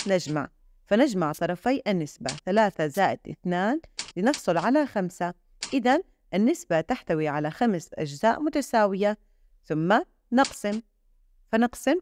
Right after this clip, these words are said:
العدد المراد توزيعه ستون على عدد الأجزاء المتساوية خمسة،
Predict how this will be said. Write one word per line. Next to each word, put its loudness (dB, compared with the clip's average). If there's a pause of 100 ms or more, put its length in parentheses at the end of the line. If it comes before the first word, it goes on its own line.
(120)
العدد 0
المراد 0
توزيعه -2
ستون 0 (340)
على 2
عدد 2
الأجزاء -2
المتساوية 0
خمسة، -2